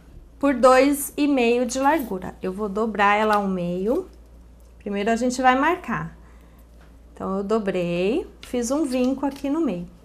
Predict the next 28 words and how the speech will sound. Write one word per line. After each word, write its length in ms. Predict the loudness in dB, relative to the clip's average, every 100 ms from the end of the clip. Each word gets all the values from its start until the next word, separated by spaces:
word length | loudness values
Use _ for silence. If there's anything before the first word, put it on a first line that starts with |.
| -20 -20 -20 -20 -20 -20 -20 -20 -18
Então, 140 | -6 -2
eu 60 |
vou 100 | -2
pegar 300 | -2 4 6
essa 280 | 6 4 0
ponta, 720 | 0 2 2 2 0 -2 -4 -6 -20 -20 -20 -10
vou 160 | -4 -2
trazer 560 | 2 2 4 2 2
aqui 400 | 2 0 -4 -4
até 340 | -4 -4 0 2
o 120 | 2
vinco 600 | -2 -4 -4 -6 -6 -8 -10 -16
que 80 | -10
eu 60 |
acabei 340 | -8 -6 -4 -4
de 100 | -6
fazer 640 | -6 -6 -4 -4 -4 -8 -12 -20 -20 -20 -16
e 80 | -6
vou 140 | 0
apertar 480 | 0 0 -2 0 0
novamente. 880 | 0 0 -2 -2 -4 -6 -10 -14 -16 -20 -20
Então, 380 | -10 -6 -6 -8 -12 -20 -20 -20 -20 -18 -10
fiz 180 | -8
dois 360 | -4 -2 -2 -2
vincos. 440 | -6 -6 -12 -18 -18 -20 -20 -20 -20 -8
Agora, 480 | -6 -2 0 2 2
eu 100 | 0
vou 400 | -2 -2 -2